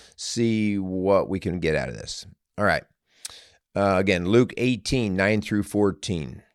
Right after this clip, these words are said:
To some who were confident of their own righteousness and looked down on everyone else, Jesus told this parable. Two men went up to the temple to pray,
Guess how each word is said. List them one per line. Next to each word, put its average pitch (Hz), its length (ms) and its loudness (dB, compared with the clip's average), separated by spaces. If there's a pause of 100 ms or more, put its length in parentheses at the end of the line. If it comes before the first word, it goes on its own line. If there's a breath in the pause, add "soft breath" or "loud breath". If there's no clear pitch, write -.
To 110 120 0
some 139 520 0
who 117 220 0
were 98 220 0
confident 92 600 -2
of 80 120 -2
their 78 200 -4 (120)
own 120 360 2
righteousness 90 840 -4
and 82 160 -4
looked 85 220 -6
down 82 320 -2
on 78 160 -6
everyone 80 360 -4
else, 73 300 -8 (100)
Jesus 95 600 -4
told 87 380 -2
this 87 200 -6
parable. 92 640 -2 (680 loud breath)
Two 139 180 4
men 120 320 4
went 90 140 0
up 87 160 -4
to - 100 -8
the 82 120 -8
temple 80 340 -4
to 76 100 -10
pray, 73 460 -4